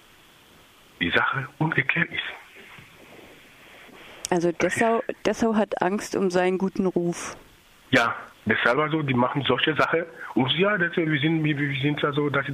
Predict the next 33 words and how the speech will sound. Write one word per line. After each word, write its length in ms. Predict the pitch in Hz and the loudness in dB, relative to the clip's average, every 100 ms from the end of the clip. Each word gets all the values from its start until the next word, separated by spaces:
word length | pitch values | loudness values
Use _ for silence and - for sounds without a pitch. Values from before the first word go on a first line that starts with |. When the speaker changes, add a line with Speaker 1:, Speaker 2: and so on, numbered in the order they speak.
| 135 | -4
Speaker 1:
tut 220 | 175 165 180 | -2 0 0
uns 180 | 156 | 0
leid 360 | 147 143 151 156 | 2 2 0 -2
oder, 140 | 143 | -2
nee. 300 | 123 185 151 - - - - - - - 135 | -2 -2 -4 -12 -20 -20 -20 -20 -20 -8 -2
Die 60 | |
müssen, 540 | 143 160 - 175 175 175 - - - - - | 0 0 -2 0 -2 -4 -14 -20 -20 -20 -10
die, 100 | 117 | -4
das, 580 | 123 147 143 147 139 117 - | 0 0 0 0 -2 -4 -2
die 320 | 120 123 127 117 | -2 0 -2 -2
Sachsen-Anhalt 640 | 143 - 180 160 147 151 147 | -2 -2 -2 0 -2 -2 -2
muss 220 | 156 165 147 | -2 -2 -4
diesen 280 | 143 160 170 | -4 -2 -2
Fall 280 | - 170 165 - | 0 0 0 0
klären 360 | 196 170 107 | 0 0 -2
einfach. 360 | 113 104 110 104 - - - - - 98 | -2 -2 -2 -4 -6 -12 -10 -6 -4 2
Weil 200 | 120 131 | 2 2
wir 80 | 127 | 0
haben 240 | 131 139 131 - - - - | 0 -2 -4 -10 -10 -14 -6
etwas 280 | - - 143 | -4 0 0
mitgekriegt. 540 | 139 151 139 - 143 - - - - - - - 123 | 0 0 0 0 -4 -6 -8 -10 -14 -18 -18 -8 -4
Ja, 160 | 113 | -2
wir 140 | 110 110 | 0 0
haben 120 | 120 | 0
das 160 | 120 135 | 0 0
als 160 | 110 101 | -2 -2
Beweismaterial 1040 | 101 107 151 - - - 117 - 120 131 | 0 0 -2 -8 -12 -4 -2 0 0 0
auch 140 | 117 | -2
für 140 | - 101 | -2 -2
uns. 200 | 131 180 - - - - - - - | 0 -2 -8 -14 -20 -20 -18 -18 -6
Wir 120 | 107 110 | 0 2
werden 220 | 120 113 | 2 0
das 140 | 110 | -2